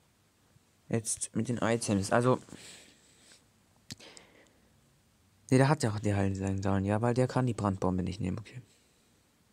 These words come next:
Früher wollte ich immer die ganze Zeit diese Clusterbomben,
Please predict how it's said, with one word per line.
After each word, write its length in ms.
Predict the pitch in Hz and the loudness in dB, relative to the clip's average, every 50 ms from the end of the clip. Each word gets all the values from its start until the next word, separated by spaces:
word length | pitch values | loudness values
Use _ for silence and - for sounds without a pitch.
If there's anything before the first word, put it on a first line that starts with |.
| _ _ _ _ _ _ _ - - - - - | _ _ _ _ _ _ _ -20 -18 -16 -6 0
Früher 220 | - 143 156 139 | 4 6 6 6
wollte 200 | 131 135 135 123 | 6 4 2 2
ich 140 | 117 - - | -2 -2 0
immer 220 | 117 135 156 151 | 2 4 4 4
die 80 | 123 120 | 2 2
ganze 280 | 123 131 147 143 - 127 | 2 2 2 2 -2 -2
Zeit 200 | - - 127 120 | 0 0 2 2
diese 220 | 120 113 113 107 | 2 2 0 0
Clusterbomben, 800 | - - 98 92 - - - 95 - 92 90 92 92 92 92 | 0 0 -2 0 0 -2 -2 -2 0 0 0 0 0 -2 -4